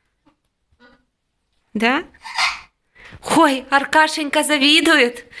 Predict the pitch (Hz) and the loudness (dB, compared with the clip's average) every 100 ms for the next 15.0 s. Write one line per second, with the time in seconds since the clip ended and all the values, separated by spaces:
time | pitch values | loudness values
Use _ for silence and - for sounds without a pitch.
0 | - - 226 247 320 269 226 233 240 233 | -18 -8 -2 0 2 4 4 4 2 0
1 | 202 202 - - - 220 254 254 220 208 | 0 -2 -4 -8 -4 0 0 2 0 0
2 | 190 165 175 185 - - - - - _ | -2 0 -2 -4 -8 -16 -20 -20 -20 _
3 | _ _ _ - - _ - - _ - | _ _ _ -20 -20 _ -20 -20 _ -6
4 | 311 381 427 349 226 202 - - _ _ | -2 0 0 -2 -2 -4 -8 -16 _ _
5 | - - - - - - _ _ 240 262 | -20 -20 -20 -20 -20 -20 _ _ -2 0
6 | - 302 302 277 311 294 - 285 262 277 | 0 -2 0 0 2 0 0 0 2 0
7 | 277 - - - - - - - - - | 0 -4 -20 -20 -20 -20 -20 -20 -18 -10
8 | - - 285 277 - 269 254 247 262 277 | -4 0 0 0 -4 0 0 0 -2 -2
9 | 262 262 262 - - - _ _ - - | 0 0 -2 -8 -14 -20 _ _ -20 -14
10 | - 302 294 285 - 262 262 247 247 - | -4 0 0 0 0 0 0 0 -4 -8
11 | - _ _ _ _ _ _ _ _ _ | -14 _ _ _ _ _ _ _ _ _
12 | _ _ _ _ _ - 247 269 320 392 | _ _ _ _ _ -6 0 2 2 0
13 | 392 - - - - - 277 269 302 294 | -4 -20 -20 -20 -12 -2 -2 2 2 2
14 | 311 - 269 254 247 214 214 - - | 0 0 0 2 2 2 0 -4 -16